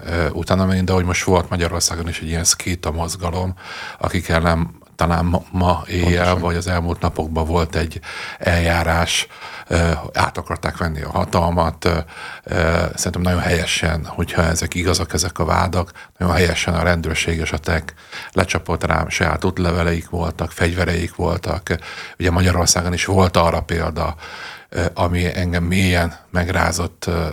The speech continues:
Speaker 1: ö, több év, majdnem egy évtizeddel ezelőtt, amikor, ö, roma honfitársainkat teljesen, ö, ö, gyalázatos módon az élleple alatt sunyin megölték.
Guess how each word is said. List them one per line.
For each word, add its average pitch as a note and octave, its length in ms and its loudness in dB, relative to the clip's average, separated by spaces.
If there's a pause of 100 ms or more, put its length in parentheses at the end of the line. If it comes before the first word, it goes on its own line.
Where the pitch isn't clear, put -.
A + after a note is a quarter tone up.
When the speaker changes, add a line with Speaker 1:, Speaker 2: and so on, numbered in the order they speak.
Speaker 1:
ö, E2+ 300 0 (140)
több E2 220 2
év, F2 260 -2 (340)
majdnem F#2+ 260 2
egy F2 120 0
évtizeddel F2+ 500 0
ezelőtt, F2 460 0
amikor, F2 540 -2 (420)
ö, F2 180 0 (120)
roma F2+ 720 2
honfitársainkat E2+ 1080 -2 (400)
teljesen, E2+ 720 2 (360)
ö, E2 300 2 (160)
ö, E2 280 -4
gyalázatos F2 640 0
módon E2+ 560 -2 (380)
az - 140 -2
élleple F2 480 2
alatt E2 340 2
sunyin F2 480 0
megölték. F2+ 800 -2